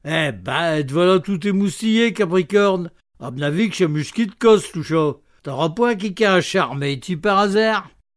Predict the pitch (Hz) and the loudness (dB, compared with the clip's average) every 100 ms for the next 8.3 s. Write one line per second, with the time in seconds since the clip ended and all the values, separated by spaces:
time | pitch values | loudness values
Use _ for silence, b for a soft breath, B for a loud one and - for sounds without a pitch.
0 | _ _ _ - 151 147 - 285 233 202 | _ _ _ -10 -8 -6 0 0 2 0
1 | 175 170 190 185 196 208 220 196 175 - | 0 0 0 2 2 2 0 0 0 -2
2 | 226 - 190 175 143 214 202 214 226 175 | -4 -2 -2 0 2 0 2 2 2 2
3 | 151 151 135 160 151 - _ _ _ - | 0 -2 -6 -6 -6 -6 _ _ _ -10
4 | 151 - 175 151 185 170 151 170 220 262 | -10 -4 -4 0 0 0 0 2 4 4
5 | 214 151 165 151 165 175 170 185 156 175 | 2 -4 -4 -2 0 0 0 0 0 0
6 | 180 214 233 220 - _ _ _ _ _ | 2 4 4 0 -8 _ _ _ _ _
7 | - 156 160 202 170 269 254 196 165 214 | -4 -2 0 0 0 0 0 -2 -2 0
8 | 254 247 | 2 0